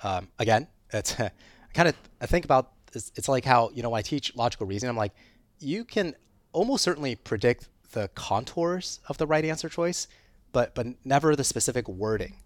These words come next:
or, or rarely can you predict the sp-, specific wording of the correct answer choice. I kind of feel like this is,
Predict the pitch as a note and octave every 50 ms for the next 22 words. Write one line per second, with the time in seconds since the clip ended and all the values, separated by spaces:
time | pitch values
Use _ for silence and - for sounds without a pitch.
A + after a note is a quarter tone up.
0 | - _ - G#2+ G2 G2+ G2 G2 G2 B2+ C#3 D3+ D3+ C#3+ C3 A2 G2+ F2+ - G#2+
1 | G2+ F#2+ - G#2 - A2 G2 - - F#2+ - - G#2 - - - - - - G#2
2 | - B2 A#2+ G#2+ - G2+ G2 A2+ C3 C#3 C3 A#2 F#2 F#2 F#2+ F#2+ F#2 - - F#2+
3 | - G2+ F2+ - G2+ F#2+ F2+ G2 F2+ - - F2 F2 - - - - - - _
4 | _ _ C#3 - G#3 B3 B3+ - - - C3 C3+ C#3 C3 A#2+ G#2 A2 G#2+ - A2+
5 | G2 - -